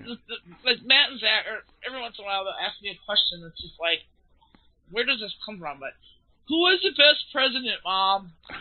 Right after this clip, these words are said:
Speaker 1: <laughs> Ain't no
Speaker 2: What?
Speaker 1: such, ain't no
Speaker 2: You know
Speaker 1: such
Speaker 2: how I
Speaker 1: thing.
Speaker 2: feel about that.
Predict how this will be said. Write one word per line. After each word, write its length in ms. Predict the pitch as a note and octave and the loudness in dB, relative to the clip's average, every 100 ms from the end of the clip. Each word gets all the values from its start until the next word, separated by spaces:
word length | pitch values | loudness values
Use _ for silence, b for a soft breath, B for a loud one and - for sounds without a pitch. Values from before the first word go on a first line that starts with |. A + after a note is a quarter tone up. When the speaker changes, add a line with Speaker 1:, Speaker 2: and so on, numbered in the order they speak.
| - | 0
Speaker 1:
<laughs> 2000 | G3 - - G3+ G3+ G#3+ F#3+ - - E3+ D#3 - E3 D3 - - G#2 - - - - - B B B B _ _ _ _ _ B B B _ | 0 0 4 4 6 4 4 2 -4 -2 -4 -6 -6 -6 -4 -2 -2 -2 -8 -10 -12 -12 B B B B _ _ _ _ _ B B B _
Ain't 240 | - F3 D#3 | -8 -6 -2
no 120 | D3+ | 2
Speaker 2:
What? 100 | C4 | 4
Speaker 1:
such, 220 | D4 D#4+ B B - | 6 4 B B -4
ain't 140 | E3+ F#3 | -2 2
no 80 | F3+ | 2
Speaker 2:
You 60 | E3 | 4
know 160 | F3 | 4
Speaker 1:
such 80 | E3 | 4
Speaker 2:
how 80 | - | 2
I 40 | D3+ | 2
Speaker 1:
thing. 240 | B2+ A2+ | 2 0
Speaker 2:
feel 120 | A#3 A#3 | -4 -2
about 220 | A#3 A3+ A3+ | -2 -2 4
that. 300 | A#3 D4 | 6 6